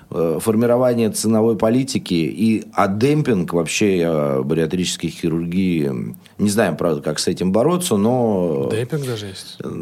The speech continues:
Speaker 1: ну, демпинг в ценах, да, есть, есть определенные там... Кто-то продает за свою услугу там за, от ста до двухсот рублей, грубо говоря, за эту операцию. Не знаю, как у них это получается, но как-то они, у них это получается.
Speaker 2: Мгм.
Speaker 1: То есть, ну, наверное, это есть, но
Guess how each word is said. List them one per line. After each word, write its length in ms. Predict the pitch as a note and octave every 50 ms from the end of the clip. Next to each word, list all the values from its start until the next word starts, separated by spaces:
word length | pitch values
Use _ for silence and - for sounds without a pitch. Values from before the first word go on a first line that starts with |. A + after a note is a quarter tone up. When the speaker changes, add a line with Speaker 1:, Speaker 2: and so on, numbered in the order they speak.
| E3 E3+ - - -
Speaker 1:
ну, 240 | G3+ G3 F#3+ F#3+ F3
демпинг 420 | - E3+ F3 E3 D3+ D3+ C3+ A2+
в 20 | -
ценах, 420 | - - C#3+ C3+ A2 F#2 - -
да, 180 | E2+ G#2 G2+ -
есть, 440 | D2+ F2 F2+ D2+ - - - - -
есть 280 | E2 F#2 A2+ F#2+ -
определенные 720 | F2 D2+ - F2 F2+ D#2+ F2+ F2+ F#2 E2 D2 D2 C#2 B1+ B1
там... 260 | - B1 A1+ A1 - - - _ _ _ _ _
Кто-то 280 | - - - - A2+
продает 360 | - - - - G#3 A3 A2 G2
за 580 | F#2 G2 F#2+ F2+ E2+ D#2+ D2+ C#2+ C2+ A#1 G#1+ -
свою 220 | - - E2+ D#2
услугу 400 | D#2 D#2 - - F#2+ F#2+ E2 -
там 360 | D2+ - C#2 C#2+ C#2+ C2+ - - - - - - - _ -
за, 160 | - D#2 E2
от 280 | D2+ - - D2+ E2+ -
ста 240 | - - A#2 G#2+ G2
до 180 | E2 E2+ F2
двухсот 420 | E2+ D#2+ F2 D#2+ - - D#2+ D#2 -
рублей, 340 | - B1 A1+ G1+ G1+ G1+ -
грубо 240 | - G#1+ A1 B1 C#2+
говоря, 260 | D2+ F#2+ G#2+ B2 C3
за 120 | G#2 F2 F2
эту 200 | D#2+ D#2 - E2+
операцию. 540 | D2+ - D#2 C#2+ A#1 G1+ - - - D2 F#2
Не 80 | A2+ A#2
знаю, 320 | G#2 G2+ F#2 D#2 C#2 C2
как 280 | - - D#2+ D#2 - -
у 40 | D#2+
них 180 | D#2 D2+ - -
это 140 | D2+ -
получается, 580 | - - F#2+ G#2+ G#2 - D#3+ E3 F3 F2+ - G#2+
но 180 | A2+ C3+ D3 A2+
как-то 320 | - A2 G2 - - D#2+
они, 200 | D2+ D#2 D2+ -
у 80 | E2 F#2+
них 200 | F#2 F2+ - -
это 120 | - C2
получается. 640 | - B1+ B1+ B1+ B1+ - - - - C3 A2 A#2 B2
Speaker 2:
Мгм. 80 | B2+
Speaker 1:
То 80 | B2 -
есть, 160 | E2+ - -
ну, 240 | - - F3 F#3+ E3+
наверное, 560 | D#3+ - A#2+ A2 G2+ G#2+ B2 A#2+ A#2+ A2+ G2+ F#2
это 140 | F2 - G#2
есть, 300 | G#2 B2+ C#3 - - -
но 180 | A#2 A2+ G2